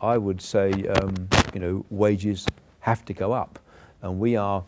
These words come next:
of the G eight, I think we're the second worst productivity. Ru-, uh, uh,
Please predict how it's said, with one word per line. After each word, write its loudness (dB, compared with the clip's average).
of 0
the -4
G 2
eight, -2
I -4
think -8
we're -4
the -6
second -4
worst 2
productivity. -4
Ru-, -6
uh, -6
uh, -12